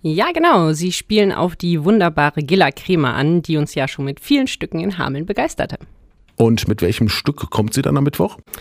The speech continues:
Speaker 1: Am Mittwoch kommt sie mit dem Stück Was man von hier aus sehen kann, nach dem Roman von Marianne Leckie.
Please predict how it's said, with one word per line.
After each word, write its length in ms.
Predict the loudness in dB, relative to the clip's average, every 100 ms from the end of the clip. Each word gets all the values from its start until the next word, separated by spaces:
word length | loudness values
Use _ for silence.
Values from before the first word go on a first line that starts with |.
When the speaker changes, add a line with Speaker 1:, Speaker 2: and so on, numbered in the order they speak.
| -18 -20 -2
Speaker 1:
Am 180 | 4 4
Mittwoch 360 | 4 2 0
kommt 200 | 0 -2
sie 120 | 2
mit 180 | 2 4
dem 100 | 2
Stück 380 | 0 -4 -6 -6
Was 320 | -4 -2 -2
man 160 | 0 0
von 220 | 2 0
hier 240 | 2 2 2
aus 140 | 0
sehen 340 | -2 0 -2
kann, 320 | -2 -2 0 -2 _ -2
nach 220 | 0 0
dem 160 | 2 2
Roman 360 | 4 4 4 2
von 220 | -2 0
Marianne 380 | 2 2 2 2
Leckie. 360 | -2 -4 -14